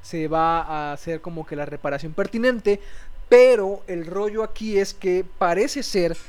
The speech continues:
que a los grupos que dicen que no, que los monumentos y los están maltratando y la chingada cuando hay manifestaciones de X o Y tipo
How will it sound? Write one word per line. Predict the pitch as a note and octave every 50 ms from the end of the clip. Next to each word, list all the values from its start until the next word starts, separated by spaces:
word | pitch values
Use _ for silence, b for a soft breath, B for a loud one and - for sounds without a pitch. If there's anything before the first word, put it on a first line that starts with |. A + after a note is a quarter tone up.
| B B B B - -
que | - F3
a | E3 D#3+
los | D#3+ D#3+ D#3+ D3+ D3+
grupos | D#3+ F#3 F#3+ - G3+ F#3+ -
que | - D#3 C#3+
dicen | D3+ E3 D#3+ - F3 D#3+ D3+
que | - C#3 C3+
no, | C#3 D3 D#3 E3+ E3+ E3+ D#3+
que | - C#3
los | C#3 C#3+ - - -
monumentos | C#3 C#3 C3+ C3+ C3+ D3 D#3+ D#3+ D#3+ D#3+ D#3 D#3 D3 C#3 -
y | C#3
los | C#3+ C3+
están | - - D#3+ D#3+
maltratando | D#3+ D#3 C#3+ - C3+ B2 - - D3+ D#3+ E3 E3 E3 D#3+ E3
y | -
la | C3+
chingada | - - - B2+ C3 C#3+ D#3 D#3 D3
cuando | - C#3+ C3 D3
hay | D#3+
manifestaciones | E3 E3 E3 - - D3 - C#3+ - E3+ E3 D3+
de | D3+ C3+ D3
X | E3 D#3+ - - -
o | D#3
Y | D#3 D#3+
tipo | D#3 - G#3 F3+ - E3+ E3